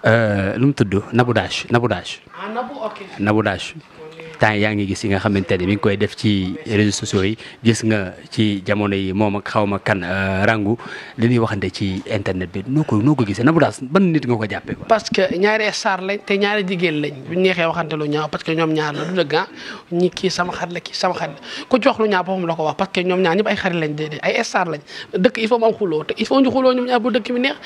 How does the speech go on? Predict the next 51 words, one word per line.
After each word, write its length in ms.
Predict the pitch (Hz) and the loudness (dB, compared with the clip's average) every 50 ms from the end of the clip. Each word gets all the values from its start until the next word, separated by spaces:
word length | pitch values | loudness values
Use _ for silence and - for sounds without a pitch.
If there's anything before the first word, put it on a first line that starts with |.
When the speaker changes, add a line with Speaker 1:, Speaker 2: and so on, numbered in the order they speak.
| - - - - | -10 -8 0 4
Speaker 2:
Bu 60 | 220 | 4
ñu 20 | 233 | 4
waree 140 | 240 247 233 | 6 4 4
xuloo, 160 | - 220 208 | 2 2 2
dañuy 180 | 202 226 240 240 | 2 2 0 0
xuloo, 260 | - 247 247 254 - - | 0 0 0 0 0 0
mais 140 | 262 214 208 | 0 0 2
après, 480 | - 208 - - 214 202 196 202 190 - - - - - - - | 2 2 2 2 2 4 4 2 0 -4 -10 -16 -16 -10 -2 0
<laughs> 80 | 233 202 185 180 180 - - - - - - | 2 2 2 0 -2 -6 -14 -20 -10 -2 -2
après 260 | 208 - - 208 190 | 0 2 2 0 0
moom 140 | 185 175 165 | 0 -4 -4
sama 180 | - 190 208 | -2 0 0
yoon 80 | 262 294 | 2 2
nekku 140 | 277 233 208 | 2 0 -2
ci, 80 | 185 - | -2 -4
parce 120 | 214 202 | -4 -2
que 60 | 208 | 2
ña-, 140 | 208 220 - | 2 2 4
waxi 220 | - 226 247 240 233 | 4 2 2 2 0
jigéen 180 | 208 208 220 202 | 0 0 0 2
moom 100 | 202 190 | 0 0
du 60 | 185 | 0
ma 80 | 196 202 | -2 -2
ci 60 | 185 - | -2 -4
dugg, 100 | 170 156 - - - - - - | -10 -10 -10 -14 -14 -16 -14 -8
parce 100 | - 202 | -2 0
que 60 | 214 214 | 0 2
góor 220 | 190 214 208 175 | 4 4 2 2
laa, 160 | 165 151 147 | 0 -6 -6
du 60 | 151 190 | -4 0
dëgg, 160 | 196 202 165 | 0 0 2
waxi 240 | 170 175 180 185 196 | 2 2 2 2 2
góor 180 | 190 226 262 | 4 4 4
dama 160 | 254 254 262 269 | 4 2 2 2
ciy 120 | 247 247 | 2 0
dugg, 140 | 214 208 196 | 0 0 2
waxi 240 | 196 226 233 233 240 | 2 4 4 4 4
jigéen 220 | 226 226 220 202 | 4 4 4 4
moom. 140 | 185 175 170 170 - 190 - - - - - - - - - - - - - - - - - - - - | 2 2 0 0 0 -2 -2 -10 -18 -18 -18 -18 -18 -20 -20 -20 -20 -20 -20 -20 -20 -20 -20 -18 -14 -12
Speaker 1:
Nabou 140 | - - | -10 -6
Dash 180 | 131 120 107 - | -6 -6 -2 2
loo 100 | 113 117 | 2 2
ko 80 | 110 104 | 2 2
jàppee? 300 | 98 92 87 - 95 90 - - - - - - - - - - - - - | -2 -2 -4 -4 -10 -18 -18 -20 -20 -18 -18 -16 -16 -18 -20 -20 -20 -10 -4
Gars 120 | 110 110 110 | -2 0 2
yi 40 | |
nee 100 | 107 107 104 | 2 2 2
nañ 80 | 101 | 0
dafa 180 | 98 95 - 104 | -2 -4 -6 -4
dof 340 | 92 110 113 113 - - - | 0 0 0 0 -2 -6 -6
wala. 300 | 92 90 90 85 87 | -4 -4 -4 -6 -8